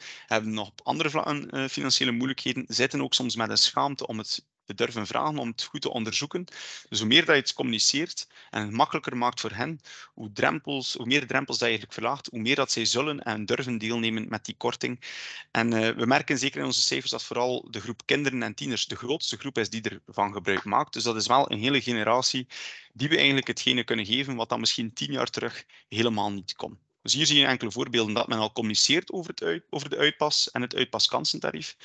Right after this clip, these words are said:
Ehm, je kan dan bijvoorbeeld als, eh, als deze club, de Jiu-Jitsu Club in Kortrijk, ook al meteen bij de inschrijvingsformulieren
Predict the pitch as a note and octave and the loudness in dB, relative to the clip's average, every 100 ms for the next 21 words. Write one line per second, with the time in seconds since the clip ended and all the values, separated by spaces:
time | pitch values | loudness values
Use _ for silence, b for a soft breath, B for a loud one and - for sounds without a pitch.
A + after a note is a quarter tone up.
0 | B B B B B _ A#2+ B2 A#2+ A#2+ | B B B B B _ 4 6 4 2
1 | A#2+ B2 - A#2 D#3+ E3+ D#3 C3 C#3 B2+ | 0 0 -4 2 4 6 2 2 -2 0
2 | A#2 - A#2+ A2+ - A2 A2+ A2 A2 A2 | 0 2 2 2 2 0 -2 0 -2 -2
3 | A2 B2 C3+ A#2+ - - A#2 A2+ A2+ G#2+ | 0 2 0 0 -4 -2 0 0 -2 -6
4 | G#2+ C#3+ - C3 B2+ - A2 B2+ - A2+ | -4 0 0 0 -6 -4 -2 -2 0 -2
5 | - C3+ - A#2+ A2 - C#3 D3+ G#2+ - | -2 -2 2 2 0 4 4 4 -2 0
6 | A2+ - C3+ - B2 A2+ - A#2 A2 G#2+ | 2 2 0 0 0 0 -2 -2 -4 -2
7 | G#2+ A2 G2+ | -2 -2 -6